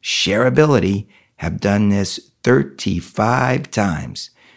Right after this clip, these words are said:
Tim has helped companies get five billion views. Tim's got a book coming out today called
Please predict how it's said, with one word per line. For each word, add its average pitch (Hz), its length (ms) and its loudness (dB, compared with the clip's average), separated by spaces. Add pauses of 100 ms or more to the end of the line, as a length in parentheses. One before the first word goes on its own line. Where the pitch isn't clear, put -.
(260)
Tim 135 200 2
has - 160 0
helped 120 240 0
companies 131 440 0
get - 320 -4 (140)
five 151 640 -2 (380)
billion 127 560 2
views. - 560 0 (760)
Tim's 262 280 0
got - 120 2
a 120 40 2
book - 260 0
coming 110 240 0
out - 280 -4
today 120 340 0
called - 460 -4